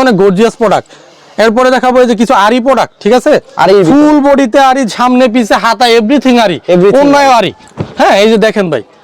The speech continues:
Speaker 1: দেখছেন?
Speaker 2: খুবই
Speaker 1: প্রোডাক্টটা
Speaker 2: চমৎকার
Speaker 1: হচ্ছে
Speaker 2: কালেকশন।
Speaker 1: আপনার বিবেকের প্রোডাক্ট, একদম ফুল বডিতে আরি। আরিটা মূলত, এই যে মূলত এইভাবে দেখানো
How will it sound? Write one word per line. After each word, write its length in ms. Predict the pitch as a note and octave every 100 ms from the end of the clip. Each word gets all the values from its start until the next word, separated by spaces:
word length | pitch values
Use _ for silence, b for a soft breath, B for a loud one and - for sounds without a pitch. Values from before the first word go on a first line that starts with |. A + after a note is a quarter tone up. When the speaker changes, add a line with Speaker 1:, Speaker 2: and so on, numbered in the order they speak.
| _ -
Speaker 1:
দেখছেন? 340 | F#3+ D4+ A3 A2+ _ -
Speaker 2:
খুবই 160 | -
Speaker 1:
প্রোডাক্টটা 380 | G#3 A#3+ F#3 F3
Speaker 2:
চমৎকার 80 | B3
Speaker 1:
হচ্ছে 200 | C4 C#4
Speaker 2:
কালেকশন। 100 | C4+
Speaker 1:
আপনার 240 | A#3+ C#4 D4+
বিবেকের 460 | G#3+ A#3 B3+ B3+ A#3+
প্রোডাক্ট, 340 | C4 B3+ C#4 C#4 _ B B
একদম 380 | G#3+ A#3 A3 C4+
ফুল 220 | - B3 B3
বডিতে 300 | C4+ C4+ C#4 B3+
আরি। 120 | B3 C#4 G#3
আরিটা 280 | A3 A#3+ B3
মূলত, 260 | B3+ B3+ -
এই 140 | A3+ A3
যে 80 | G3+
মূলত 220 | A3+ B3+ C#4+ B3
এইভাবে 240 | B3+ B3 B3+ G3+
দেখানো 240 | G#3 A3